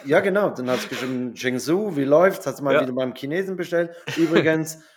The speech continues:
Speaker 1: Läufer auf C fünf."
Speaker 2: <laughs> Und der denkt
Speaker 1: So.
Speaker 2: immer: "Was soll das? Was ist das mit Läufer auf
Speaker 1: <laughs> Ja.
Speaker 2: C fünf?"
Speaker 1: Ja, nein. Und dann hat
Speaker 2: Ja, ist
Speaker 1: er,
Speaker 2: klar.
Speaker 1: hat er
Speaker 2: Ja.
Speaker 1: bei sich ein Schachbrett zu Hause und, und zieht dann deinen Läufer auf C fünf, überlegt sich, was ist jetzt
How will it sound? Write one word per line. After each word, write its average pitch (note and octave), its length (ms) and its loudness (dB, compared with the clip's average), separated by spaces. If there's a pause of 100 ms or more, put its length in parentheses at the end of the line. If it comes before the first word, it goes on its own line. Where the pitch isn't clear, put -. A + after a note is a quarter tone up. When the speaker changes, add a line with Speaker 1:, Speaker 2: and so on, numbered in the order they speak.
(240)
Speaker 1:
Läufer D3 760 4
auf B2 220 -2
C B2+ 360 -2
fünf." A#2 500 -10 (120)
Speaker 2:
<laughs> - 420 -10
Und - 180 0
der E3+ 100 6
denkt E3 200 4
Speaker 1:
So. - 20 8
Speaker 2:
immer: D3+ 240 4
"Was D#3 120 -12
soll G#3+ 300 4
das? D#3 240 2
Was E3 180 -4
ist G3+ 180 -2
das F#3 100 2
mit D#3+ 160 -2
Läufer D#3+ 380 4
auf D#3+ 140 -6
Speaker 1:
<laughs> - 0 -
Ja. D#3+ 140 4
Speaker 2:
C F#3 140 4
fünf?" - 160 -20
Speaker 1:
Ja, A3 100 4
nein. E4+ 340 2 (200)
Und - 160 -4
dann A3+ 200 2
hat E3 180 0
Speaker 2:
Ja, E3 60 4
ist G3 160 4
Speaker 1:
er, A3+ 40 0
Speaker 2:
klar. E3 380 0
Speaker 1:
hat D#3+ 120 -6
er F3 240 2
Speaker 2:
Ja. - 0 -
Speaker 1:
bei F#3 140 2
sich A3+ 280 -6
ein G#3+ 120 -8
Schachbrett G3 540 -4
zu F#3 100 0
Hause G3 320 0
und, C#3+ 200 -6
und D#3 220 -6
zieht F#3+ 220 -8
dann D#3 140 0
deinen D#3+ 220 4
Läufer D#3 300 4
auf D3 140 -2
C D3 200 -4
fünf, F#3 300 -2
überlegt E3 460 0
sich, D#3+ 180 -10
was C#3 180 0
ist B2 100 -10
jetzt D3 360 -4